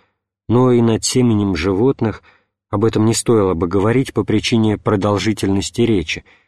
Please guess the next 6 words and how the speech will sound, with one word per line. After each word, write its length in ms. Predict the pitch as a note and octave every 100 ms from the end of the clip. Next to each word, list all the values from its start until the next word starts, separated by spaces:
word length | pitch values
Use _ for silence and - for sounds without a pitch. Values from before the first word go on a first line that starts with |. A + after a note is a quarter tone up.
| _ _ _
но 260 | G#2+ G2+ -
стоит 560 | - - - C3+ G#2+ - - - _
ввиду 340 | G2+ G2 G#2 A2
их 180 | G2
горделивой 600 | F#2 G#2+ F#2 G#2+ G2+ G2
тупости. 600 | G#2+ B2 G2 D#2+ - -